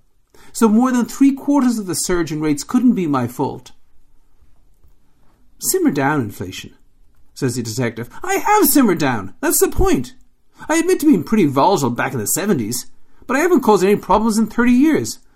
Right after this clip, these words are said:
You know at my core that I am stable. If you ask me, you should look at growth.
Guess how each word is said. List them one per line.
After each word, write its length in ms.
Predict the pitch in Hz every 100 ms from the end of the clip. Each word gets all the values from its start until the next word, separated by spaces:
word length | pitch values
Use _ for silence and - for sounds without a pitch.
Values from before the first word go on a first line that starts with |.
| _ - -
You 160 | 220
know 300 | 233 269 277
at 160 | 254 196
my 160 | 185
core 540 | 143 - - 147 143 139
that 80 | 160
I 120 | 147
am 120 | 147
stable. 540 | 135 - 131 120 - - - _ _ _ _ -
If 60 |
you 100 | 127
ask 240 | 175 214 -
me, 120 | 147
you 160 | 131 117
should 100 | 135
look 160 | 160
at 80 | 120
growth. 400 | 120 185 107 -